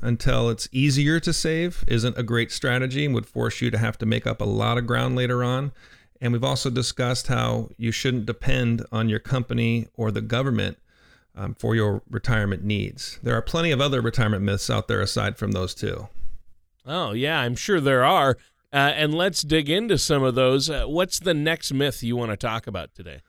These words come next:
Speaker 1: Well, another retirement myth is the idea that your company or Medicare will cover your, your healthcare costs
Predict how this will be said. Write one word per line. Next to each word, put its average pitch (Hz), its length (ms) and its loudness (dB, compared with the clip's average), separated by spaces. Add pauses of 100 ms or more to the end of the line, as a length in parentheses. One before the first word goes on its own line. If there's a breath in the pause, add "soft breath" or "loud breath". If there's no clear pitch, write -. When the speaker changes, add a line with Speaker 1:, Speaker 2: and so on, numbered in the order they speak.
(380)
Speaker 1:
Well, 151 160 2
another 170 260 2
retirement 156 520 2
myth 139 220 -2
is 123 140 0
the 127 120 2
idea 123 720 0
that 107 360 0
your 113 160 -4
company 123 440 0
or 101 140 0
Medicare 117 680 -2
will 113 120 -4
cover 117 360 0
your, 104 200 -2 (180)
your 107 180 -4
healthcare 135 520 2
costs - 560 -8